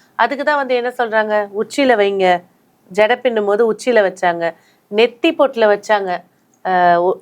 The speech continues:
அஹ், என்ன சொல்லுவாங்க, அது உச்சியில வைக்கக்கூடியது. அடுத்து கழுத்துக்கு வச்சாங்க, காதுக்கு வச்சாங்க, இடியாப்பத்துக்கு, அஹ், இடுப்புக்கு வச்சாங்க, கைக்கு வச்சாங்க. இதெல்லாம் பலத்தை தரக்கூடியது. தங்க சத்து வந்து உடம்புக்கு பலத்தை தரக்கூடியது. ஆனா, இடுப்புக்கு கீழே தங்க சத்து வேலை செய்யக்கூடாது.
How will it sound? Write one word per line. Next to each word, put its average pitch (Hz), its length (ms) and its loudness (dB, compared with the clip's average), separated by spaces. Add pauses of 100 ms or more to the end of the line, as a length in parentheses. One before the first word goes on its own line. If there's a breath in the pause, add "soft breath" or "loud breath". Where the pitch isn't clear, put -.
அஹ், 190 300 -4
என்ன 196 200 -2
சொல்லுவாங்க, 202 360 -2
அது 196 240 2
உச்சியில 208 280 -2
வைக்கக்கூடியது. 185 760 -2 (340 soft breath)
அடுத்து 247 380 -2
கழுத்துக்கு 240 480 -2
வச்சாங்க, 175 440 -8
காதுக்கு 220 520 -2
வச்சாங்க, 180 300 -8
இடியாப்பத்துக்கு, 214 680 -4
அஹ், 180 280 -4
இடுப்புக்கு 208 520 -4
வச்சாங்க, 202 360 -4 (420 loud breath)
கைக்கு 262 440 0
வச்சாங்க. 190 440 -4
இதெல்லாம் 240 400 0
பலத்தை 262 420 2
தரக்கூடியது. 190 560 -4
தங்க 277 360 -2
சத்து 285 480 -4
வந்து 240 380 -2 (280 soft breath)
உடம்புக்கு 214 540 -4
பலத்தை 208 280 -6
தரக்கூடியது. 170 460 -8
ஆனா, 175 220 -8
இடுப்புக்கு 226 640 -6
கீழே 214 380 -2
தங்க 196 280 -2
சத்து 202 320 -6
வேலை 180 280 0
செய்யக்கூடாது. 170 600 -4